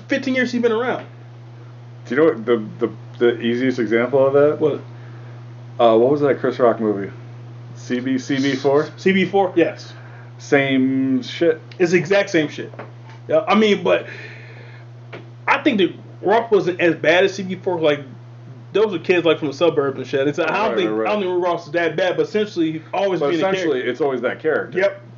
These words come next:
Speaker 2: They were, they were that character, uh, for that thing.
Speaker 1: Mm-hmm.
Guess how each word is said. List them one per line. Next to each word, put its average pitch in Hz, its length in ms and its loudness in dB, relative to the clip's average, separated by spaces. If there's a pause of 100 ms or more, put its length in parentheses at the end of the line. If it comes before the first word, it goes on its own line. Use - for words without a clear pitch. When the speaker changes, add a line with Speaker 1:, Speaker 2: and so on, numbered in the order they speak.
Speaker 2:
They 143 140 4
were, 135 100 -2
they 131 120 2
were 123 220 4
that 110 360 0
character, 107 720 0 (180)
uh, 104 160 -2 (120)
for 110 300 4
that 101 380 0 (440)
thing. 101 320 -2 (180)
Speaker 1:
Mm-hmm. 165 280 2